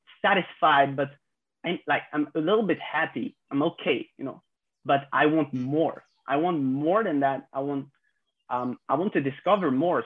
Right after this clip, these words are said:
So, um, one thing I did is to kind of change everything that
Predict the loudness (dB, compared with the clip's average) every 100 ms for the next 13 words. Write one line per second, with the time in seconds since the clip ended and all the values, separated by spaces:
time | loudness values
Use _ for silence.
0 | -4 -6 -6 -12 _ _ _ _ _ -10
1 | -8 -8 -10 -2 0 2 2 2 2 2
2 | 0 -2 -4 -4 -4 -6 -4 -2 -6 -10
3 | -4 0 0 -2 _ -8 -4 -4 -2 -2
4 | 0 0 0 0 2 2 0